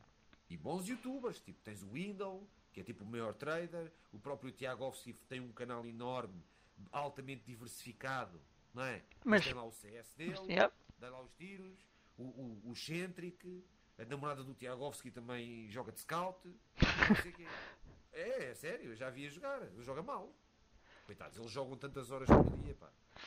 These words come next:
Speaker 1: Eles jogam tantas horas por dia, tantos jogos, como é que tu queres que o homem jogue mais que aquilo? Não é?
Speaker 2: Ahm, não tenho mais perguntas para ti, não sei se queres deixar alguma, algumas coisinhas finais aqui à, aqui à malta que está a ver.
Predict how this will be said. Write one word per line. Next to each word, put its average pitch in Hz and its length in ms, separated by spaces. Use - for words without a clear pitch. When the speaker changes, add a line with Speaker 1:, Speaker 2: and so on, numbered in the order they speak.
Speaker 1:
Eles 85 120
jogam 113 220
tantas 120 300
horas 120 180
por 120 160
dia, 117 180
tantos 110 260
jogos, 123 300
como 123 140
é 110 40
que - 40
tu 117 100
queres - 220
que - 100
o 110 40
homem 107 180
jogue 98 220
mais - 140
que 180 100
aquilo? 151 240
Não 208 80
é? 196 1400
Speaker 2:
Ahm, 170 480
não 196 420
tenho 208 180
mais 196 140
perguntas 185 240
para 175 140
ti, 170 100
não 165 80
sei 175 140
se - 80
queres 180 160
deixar 170 200
alguma, 165 360
algumas 160 280
coisinhas 165 380
finais 160 400
aqui - 260
à, 151 200
aqui 165 180
à 160 80
malta 160 220
que - 80
está 156 180
a 151 60
ver. 175 160